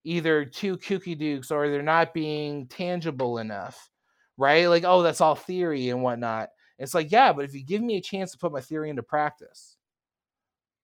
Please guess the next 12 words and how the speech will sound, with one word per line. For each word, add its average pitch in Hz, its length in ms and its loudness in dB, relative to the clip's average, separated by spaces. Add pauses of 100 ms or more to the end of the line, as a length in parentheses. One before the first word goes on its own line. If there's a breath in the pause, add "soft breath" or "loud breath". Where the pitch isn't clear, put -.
(140)
what 160 260 6
happens 151 400 4
to 147 60 0
that 147 100 -2
theory?" 202 200 4
That's 160 160 4
literally 214 380 10
what 165 160 6
we 156 80 0
do 151 140 -2
with 147 120 -6
theories, 147 540 -4